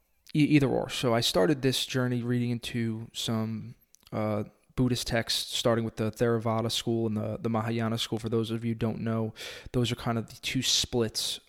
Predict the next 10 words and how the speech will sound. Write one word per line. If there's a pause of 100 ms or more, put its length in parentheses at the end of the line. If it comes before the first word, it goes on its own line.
(120)
um, (320)
of
Buddhism
when
they, (560)
they (480)
come
out
of
it,